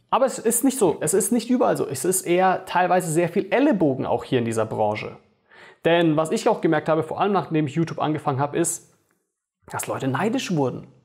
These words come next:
und so gesagt haben, "Boah, äh, was, was macht denn der da so, ne? So öffentliche, ähm, gibt er alles preis und so weiter. Ähm, und, und, äh, d-, das, das passt mir gar nicht und der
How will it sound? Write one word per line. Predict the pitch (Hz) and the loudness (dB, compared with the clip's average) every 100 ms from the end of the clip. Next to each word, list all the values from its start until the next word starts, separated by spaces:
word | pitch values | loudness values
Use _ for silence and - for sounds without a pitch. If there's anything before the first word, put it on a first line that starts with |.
| _ | _
und | _ 131 | _ -6
so | 127 127 | -4 -4
gesagt | 127 131 151 | -4 -4 -2
haben, | 127 123 - - - - - - _ | -2 -4 -12 -20 -20 -20 -20 -20 _
"Boah, | 143 151 175 160 151 - | -4 0 0 0 -4 -8
äh, | - 151 151 147 139 131 127 - | -8 -4 -2 -2 -4 -8 -10 -6
was, | 143 - 143 131 | -4 -4 -6 -8
was | 139 - | -6 -4
macht | 135 - | -4 -4
denn | 151 | -4
der | 131 147 196 | 0 0 2
da | 214 | 2
so, | 185 175 170 | 2 2 2
ne? | 147 160 | 2 2
So | 180 151 - | 2 0 0
öffentliche, | 151 180 160 160 160 151 147 139 131 - - | -2 -2 -2 -2 2 4 4 0 -4 -18 -12
ähm, | - 143 139 139 139 143 | 0 2 2 -2 -4 -2
gibt | 160 - | -2 0
er | 135 | 0
alles | 139 131 | 2 -2
preis | - - 131 220 226 | -6 -2 0 2 0
und | 214 | 0
so | 190 | 0
weiter. | 160 151 156 147 131 123 - - - | 0 2 4 4 2 0 -8 -20 -4
Ähm, | 135 131 127 131 127 127 - | 0 2 2 0 -2 -4 -4
und, | 147 143 135 | -2 -2 -2
und, | 135 131 131 127 127 117 - | -2 -2 0 0 -2 -6 -8
äh, | 123 127 123 | -4 -2 -4
d-, | 120 117 - | -6 -10 -6
das, | 139 120 127 | -6 -6 -4
das | 143 - | -4 -4
passt | - 170 - - | -4 -2 -2 -2
mir | 131 | -2
gar | 117 127 175 | 0 2 4
nicht | 202 - | 2 2
und | 135 127 - | -2 -2 0
der | 147 131 | 0 0